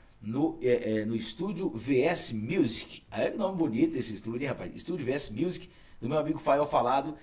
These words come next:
Se você quiser fazer gravação de música, gravação de vídeo, é, e muito mais, você vai falar com essa fera também, que vai estar na descrição aí o contato desta fera.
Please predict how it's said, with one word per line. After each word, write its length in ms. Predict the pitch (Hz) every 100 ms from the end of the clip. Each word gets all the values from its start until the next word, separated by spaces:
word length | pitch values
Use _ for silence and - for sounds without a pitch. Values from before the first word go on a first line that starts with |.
| - -
Se 100 | 113
você 80 | 135
quiser 180 | 135 139
fazer 200 | 135 123
gravação 420 | 123 107 - 120
de 100 | 104
música, 360 | 92 147 113 110
gravação 360 | 110 95 113
de 100 | 95
vídeo, 460 | - 131 147 110 - - - - -
é, 120 | -
e 120 | - 113
muito 440 | 104 165 214 -
mais, 360 | 107 120 156 -
você 100 | 147
vai 100 | 120
falar 200 | 117 113
com 80 |
essa 160 | 110 -
fera 240 | - 107
também, 240 | 104 90 117
que 60 | 117
vai 80 |
estar 160 | 101 117
na 80 | 107
descrição 540 | 98 - 92 - 95
aí 220 | 90 104 104 - -
o 100 | 95
contato 560 | 92 113 - 101 98 90
desta 340 | 90 90 -
fera. 400 | 104 131 113 -